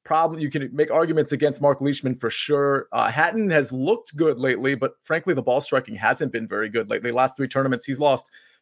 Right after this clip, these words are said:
pretty significantly in the ball striking department. That doesn't mean he's not gonna play well, but it does mean the, y-, your standard player is probably going to pivot off of him. And w-, when they see what Russell Henley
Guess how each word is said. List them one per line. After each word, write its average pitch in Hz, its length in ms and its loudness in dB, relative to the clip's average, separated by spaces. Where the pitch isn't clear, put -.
pretty 233 160 0
significantly 135 640 0
in 117 60 -4
the 117 60 2
ball 131 160 4
striking 120 280 -2
department. 123 340 0
That 180 160 2
doesn't 196 260 2
mean 190 140 4
he's 156 140 0
not 147 180 2
gonna 131 140 0
play 220 180 2
well, 135 300 2
but 139 100 2
it 143 100 0
does 165 200 2
mean 151 340 2
the, 151 340 -8
y-, 151 160 -6
your 143 140 0
standard 170 500 2
player 147 380 2
is 127 100 -6
probably 135 400 2
going 123 220 -2
to 113 80 -4
pivot 123 320 -2
off 123 220 0
of 110 100 -10
him. 113 160 0
And 123 260 -4
w-, 135 140 -6
when 135 140 2
they 127 100 2
see 180 180 -2
what 165 140 2
Russell 147 260 2
Henley 147 480 0